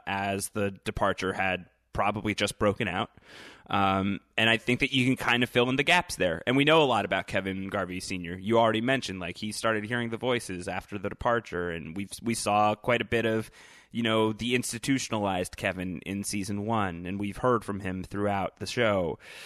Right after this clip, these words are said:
So I think that, you know, you could do some gapping on your own there. The other piece of it, too, is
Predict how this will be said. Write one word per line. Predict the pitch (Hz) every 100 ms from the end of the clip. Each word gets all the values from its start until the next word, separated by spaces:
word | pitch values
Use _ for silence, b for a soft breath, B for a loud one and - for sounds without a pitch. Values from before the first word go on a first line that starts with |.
| B B
So | - 156
I | 156
think | 160 202 220
that, | 170 156 -
you | 156
know, | 143
you | 143
could | 160 170
do | 147
some | 139 127
gapping | 104 107 107 110 104 -
on | 101 101
your | 98 101
own | 98 98 95
there. | 101 101
The | 98 131
other | 165 135
piece | - 120 -
of | 98
it, | 98
too, | - 131 117
is | 85 98 95